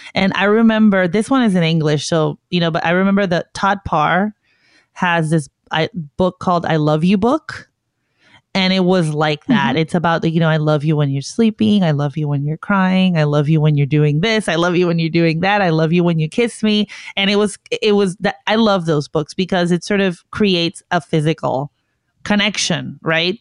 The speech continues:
Speaker 1: You know, at the end of the day, it's nice to
Speaker 2: Yeah.
Speaker 1: just sort of sit your kid on your lap and have fun like that, you know, and, and the book sort of prompting you to do those things.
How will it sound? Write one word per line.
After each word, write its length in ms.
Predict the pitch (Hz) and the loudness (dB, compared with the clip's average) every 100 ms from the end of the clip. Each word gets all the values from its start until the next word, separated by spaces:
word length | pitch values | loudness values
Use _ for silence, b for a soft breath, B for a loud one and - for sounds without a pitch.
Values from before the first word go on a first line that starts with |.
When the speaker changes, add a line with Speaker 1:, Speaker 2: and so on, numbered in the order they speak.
| - | -2
Speaker 1:
You 100 | 170 | 0
know, 140 | 170 | 0
at 120 | 170 | 0
the 120 | 190 | 0
end 140 | 196 208 | 2 2
of 100 | 190 | 0
the 80 | 185 | -2
day, 380 | 156 170 170 | 0 0 0
it's 120 | 156 - | -2 -4
nice 200 | 170 190 | -4 -2
to 80 | 185 | -2
Speaker 2:
Yeah. 60 | |
Speaker 1:
just 160 | 175 - | -2 -4
sort 100 | 175 | -6
of 100 | 160 | -6
sit 220 | - - | -8 -8
your 140 | 175 | -8
kid 220 | - - 165 | -8 -4 -2
on 120 | 156 | -2
your 120 | 151 | -2
lap 400 | 156 185 185 190 | 0 0 0 0
and 220 | 160 151 - _ B B B | -4 -8 -10 _ B B B
have 220 | 226 208 | -4 -2
fun 320 | - 202 180 | -2 -2 0
like 220 | 156 139 | -2 -4
that, 260 | - 139 - | -2 -2 -2
you 80 | 165 | 0
know, 100 | 170 | 0
and, 160 | 170 - | -2 -2
and 240 | 180 180 - 180 | -2 -2 -4 -2
the 100 | 165 | -2
book 280 | 156 196 185 | 0 -2 -2
sort 160 | - 185 | -2 -2
of 160 | - | -2
prompting 480 | - 175 165 180 156 | 0 0 0 0 2
you 100 | 147 | 2
to 80 | 143 | 0
do 220 | 135 160 | 0 0
those 280 | 143 - - | 0 -4 -6
things. 400 | - - 151 | -10 -10 -10